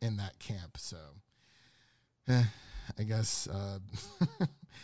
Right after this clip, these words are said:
it is what it is there, but th-, there's just been a lot of news this week, I just have to say, about a little bit depressing news about, uh, a lot of,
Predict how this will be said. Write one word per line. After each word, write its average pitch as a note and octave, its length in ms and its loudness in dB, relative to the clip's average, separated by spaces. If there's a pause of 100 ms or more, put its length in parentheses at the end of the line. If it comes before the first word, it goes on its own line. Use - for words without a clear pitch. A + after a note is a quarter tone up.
(380)
it C3 140 6
is B2+ 200 6
what A2+ 120 4
it G#2+ 160 2
is G2+ 240 0
there, G2+ 320 -2
but G#2 300 -6 (100)
th-, C#3 160 0
there's A3+ 180 -4
just - 200 -12
been B3+ 100 2
a D#3 60 4
lot B2+ 360 2
of A2+ 140 2 (480)
news A2+ 300 -6
this G#2+ 200 -16
week, G#2 160 -12
I G#2 60 -12
just G#2+ 160 -12
have G2 160 -4
to - 60 -8
say, G2 260 -2
about G2 340 -8 (420)
a F#3 60 -10
little A#3 200 4
bit E3+ 200 2
depressing B2+ 560 0
news A#2 260 2
about, A2 300 2
uh, G#2 300 -4 (880)
a F#3 40 -12
lot G#3+ 200 2
of, F#3 120 2